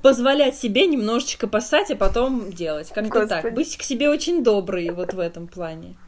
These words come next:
Speaker 1: На каждом шагу, э, ощущение, что смотри, вот сделала, хорошо, дальше идём.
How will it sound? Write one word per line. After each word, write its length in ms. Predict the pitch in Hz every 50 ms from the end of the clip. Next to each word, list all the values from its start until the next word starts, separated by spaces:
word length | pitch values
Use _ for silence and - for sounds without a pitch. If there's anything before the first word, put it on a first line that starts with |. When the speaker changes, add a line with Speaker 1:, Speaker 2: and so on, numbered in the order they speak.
| - -
Speaker 1:
На 140 | 226 226
каждом 300 | 233 262 269 254 233 240
шагу, 480 | 240 - 247 226 208 240 277 330 370 381
э, 420 | 311 240 226 - - 202 202 202 202
ощущение, 640 | 208 202 - 226 - - 240 254 269 262 247 220 208
что 240 | 208 - - 214 202 190
смотри, 480 | - 220 226 262 - 226 190 165 -
вот 220 | - 170 180 226 247
сделала, 500 | 339 294 294 220 202 196 202 226 285 330 -
хорошо, 520 | - - 202 226 285 - - 262 190 202 285 294
дальше 440 | 254 214 208 185 196 - - 214 214
идём. 260 | 214 233 233 247 247